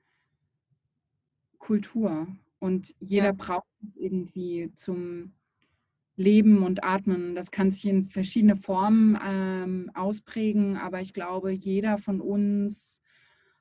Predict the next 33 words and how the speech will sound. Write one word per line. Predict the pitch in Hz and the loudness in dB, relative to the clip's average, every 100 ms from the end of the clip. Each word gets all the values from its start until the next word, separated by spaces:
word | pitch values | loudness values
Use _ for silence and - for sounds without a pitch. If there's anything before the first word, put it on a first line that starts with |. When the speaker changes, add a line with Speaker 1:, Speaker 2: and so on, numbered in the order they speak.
| _ | _
Speaker 1:
ähm, | 196 190 190 | -4 0 0
braucht | 190 185 208 214 | -2 -4 -4 -4
das | 196 185 | -6 -6
ein | 175 | -10
Stück | - 170 - | -12 -16 -14
weit. | 170 165 - - - _ _ _ _ _ _ _ _ _ _ | -12 -10 -12 -16 -20 _ _ _ _ _ _ _ _ _ _
Speaker 2:
Ja. | 202 190 - _ _ _ _ _ _ _ _ _ _ _ _ _ _ _ _ | -6 -6 -6 _ _ _ _ _ _ _ _ _ _ _ _ _ _ _ _
In | - 233 | -6 -2
irgendeiner | 240 233 - 202 202 - | -2 -2 -2 -2 -2 -4
Art | 185 | -4
und | 180 170 | -4 -4
Weise. | 175 180 - | -6 -6 -6
Und | 202 208 | -6 -4
zu | 233 | -4
Kultur, | 233 220 - 247 | -4 -4 -4 -4
ehrlicherweise, | 226 233 226 220 214 - | -4 -4 -4 -6 -8 -8
zähle | 233 220 | -4 -2
ich | 220 - | -4 -4
auch | 196 202 208 - _ _ _ - | -4 -4 -4 -10 _ _ _ -2
Kinofilme. | 240 220 214 202 170 170 - _ _ | 2 2 0 -2 -2 -4 -10 _ _
<laughs> | _ | _
Auch | 285 - | -4 -2
wenn | 254 254 | 2 2
er | 233 - _ 277 - - | 2 -8 _ -10 -10 -8
Armageddon | 226 226 220 214 214 180 | -2 0 0 0 0 -4
ist | 185 | -6
oder | 196 185 | -6 -6
so. | 180 190 185 | -4 -6 -6
Das | - 233 | -4 -4
ist | 254 | -4
auch | 226 254 | -6 -6
Kultur. | - 185 - 185 165 - _ | -2 -4 -2 -4 -4 -8 _
Ähm, | - - 196 196 | -10 -6 -6 -6